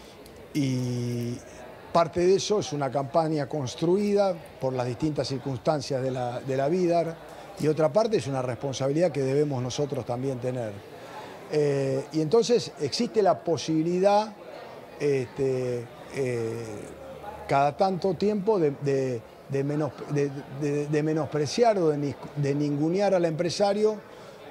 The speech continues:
este, y parte de esa, de, de esa situación que existe debe ser responsabilidad nuestra, ¿no? Ahora, si miramos los países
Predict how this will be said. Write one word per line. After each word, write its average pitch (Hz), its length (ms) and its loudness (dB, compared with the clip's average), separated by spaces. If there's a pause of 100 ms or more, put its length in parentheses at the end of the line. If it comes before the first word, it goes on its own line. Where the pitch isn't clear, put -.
(100)
este, 123 1400 -2 (100)
y 160 120 2
parte 180 320 2
de 180 80 4
esa, 175 180 0
de, 160 520 -2
de 160 120 -2
esa 170 180 -2
situación 151 460 -2
que 160 80 -2
existe 202 360 -2
debe 139 200 2
ser 135 160 -2
responsabilidad 131 680 -2
nuestra, 120 420 -6
¿no? 143 180 -4 (540)
Ahora, 156 540 4 (360)
si 156 220 -2
miramos 170 720 0 (300)
los 139 140 -2
países 147 760 0